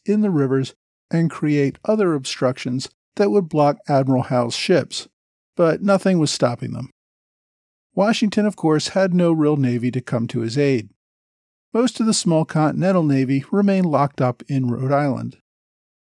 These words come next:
The few ships that were roaming the Atlantic, along with many privateers, could harass isolated British ships, or perhaps even some small convoys, but the Continentals had nothing that dared take on the Armada at New York.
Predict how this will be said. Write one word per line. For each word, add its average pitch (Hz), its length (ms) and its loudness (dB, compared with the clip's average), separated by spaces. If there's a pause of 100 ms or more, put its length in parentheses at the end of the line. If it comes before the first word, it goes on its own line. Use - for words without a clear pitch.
(200)
The 143 100 -4
few 214 220 0
ships 190 340 -2
that 175 220 0
were 151 180 2
roaming 139 320 2
the 135 120 2
Atlantic, 185 580 0 (140)
along 147 320 0
with 139 180 -4
many 147 180 0
privateers, 139 880 -2 (420)
could 208 140 0
harass 220 540 0
isolated 147 640 0
British 131 260 0
ships, - 460 -4 (400)
or 160 260 2
perhaps 180 540 0
even 156 200 2
some 139 200 -4
small 131 260 0
convoys, 139 720 -2 (640)
but 156 240 0
the 165 80 -4
Continentals 170 560 -2
had 131 220 -2
nothing 165 560 0
that 123 240 -4
dared 135 280 0
take 127 280 -4
on 123 240 -2
the 127 120 -2
Armada 120 520 0 (100)
at 139 160 -4
New 131 140 -4
York. 117 340 -4